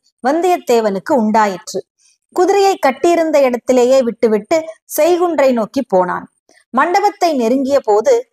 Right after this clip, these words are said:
காலாமுகர்கள் குகையின் மறுபக்கத்தில் நின்று பேசியது அவன் காதில் லேசாக விழுந்தது. "அந்த பையன்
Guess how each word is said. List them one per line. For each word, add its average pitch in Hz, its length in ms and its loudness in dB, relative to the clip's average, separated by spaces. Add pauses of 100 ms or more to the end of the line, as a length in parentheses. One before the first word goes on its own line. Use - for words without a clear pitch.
காலாமுகர்கள் 277 840 0
குகையின் 277 480 -2
மறுபக்கத்தில் 247 720 -2
நின்று 220 300 -4
பேசியது 233 680 0 (220)
அவன் 214 320 -2
காதில் 240 420 0
லேசாக 240 540 -2
விழுந்தது. 202 600 -4 (640)
"அந்த 233 280 0
பையன் 302 500 -2